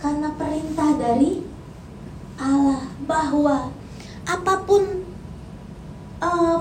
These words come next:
posisi kita, jabatan kita, itu pemberian Tuhan, amin. Amin. Apapun yang kita punya sekarang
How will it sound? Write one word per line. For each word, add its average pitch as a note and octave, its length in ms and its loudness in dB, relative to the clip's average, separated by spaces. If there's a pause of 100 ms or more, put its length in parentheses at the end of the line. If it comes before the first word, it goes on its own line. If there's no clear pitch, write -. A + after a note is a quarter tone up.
posisi F#4 720 2
kita, C4+ 480 0
jabatan F4 800 4
kita, - 480 -4 (400)
itu - 160 4
pemberian E4 640 8
Tuhan, D4 400 4
amin. C4 320 4 (1300)
Amin. E4 560 4 (1200)
Apapun G4+ 400 4
yang G4 160 0
kita G4+ 400 2
punya F#4 480 0
sekarang C#4+ 600 0